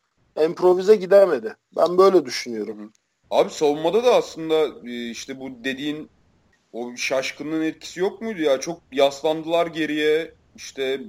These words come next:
Speaker 2: bayağı box'ta falan büyük açıklar vardı. Onu da kullandı koç yani. Bu Taha'ya Maha'ya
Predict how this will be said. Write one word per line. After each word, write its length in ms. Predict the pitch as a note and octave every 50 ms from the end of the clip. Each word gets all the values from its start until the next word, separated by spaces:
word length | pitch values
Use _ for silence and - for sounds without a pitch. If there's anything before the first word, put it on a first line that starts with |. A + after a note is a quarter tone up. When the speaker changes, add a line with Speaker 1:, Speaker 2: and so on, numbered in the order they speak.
| A#2 A2+
Speaker 2:
bayağı 300 | A#2 B2 C3 C#3 C#3+ C#3
box'ta 400 | C3 C3 C3 - - - - D3
falan 360 | C#3+ C#3+ C#3+ D3 D3 D3 C#3+
büyük 160 | C#3 D3 C#3+ D3+
açıklar 440 | C#3+ C#3 - - - D3+ D#3 E3
vardı. 520 | E3+ E3 D#3+ D#3 C#3 B2 A#2 B2 C3+ D#3+ - _ _ _ _ _ _ _
Onu 200 | - A#2 C3+ D#3+
da 100 | G3 G3+
kullandı 480 | - - F3 D#3+ D#3+ D#3+ D#3+ F3+ F#3+ F#3
koç 280 | G3+ G#3 F#3+ G3 -
yani. 140 | E3 C3+ B2
Bu 80 | A#2 -
Taha'ya 380 | - C3 C3 C3+ C3+ C#3+ C#3+
Maha'ya 400 | C#3 C3+ C#3+ C#3 C#3 C#3 C#3 C3+